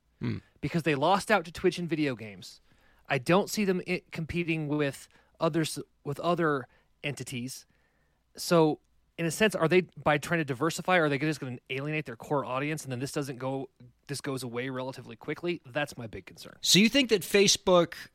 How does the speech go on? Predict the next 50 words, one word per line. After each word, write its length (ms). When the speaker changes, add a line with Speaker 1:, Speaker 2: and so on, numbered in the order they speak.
Speaker 1:
could 280
be 200
hurting 440
themselves 460
with 100
these 180
efforts 300
'cause 180
they're 120
trying 360
to 40
be 160
something 640
they're 160
not. 340
They 200
are, 300
they 120
are 100
the 80
platform 580
to 100
watch 440
your 340
aunt's, 560
to 100
see 200
the 140
pictures 340
of 100
your 200
aunt's 320
cat, 500
and 160
they 120
need 220
to 80
just 400
Speaker 2:
Yes. 80
Speaker 1:
stick 340
to 100
their 180
knitting, 500
as 300
my 280
old 200
professor 420
used 280
to 60
say, 440